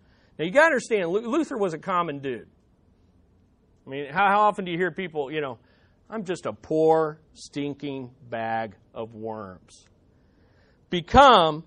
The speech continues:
so that the children of Christ are named with my unholy name.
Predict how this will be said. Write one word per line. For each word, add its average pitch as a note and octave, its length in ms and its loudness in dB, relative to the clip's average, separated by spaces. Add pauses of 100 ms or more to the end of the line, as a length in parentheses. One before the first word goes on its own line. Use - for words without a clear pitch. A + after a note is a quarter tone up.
so F3+ 640 8
that F3 220 -2
the F3+ 80 -4
children B3+ 480 4
of G#3 140 0
Christ G3+ 520 6
are E3+ 180 6
named A3+ 640 2
with E3+ 240 -2
my F#3 500 0
unholy F3 720 2
name. C3+ 480 -6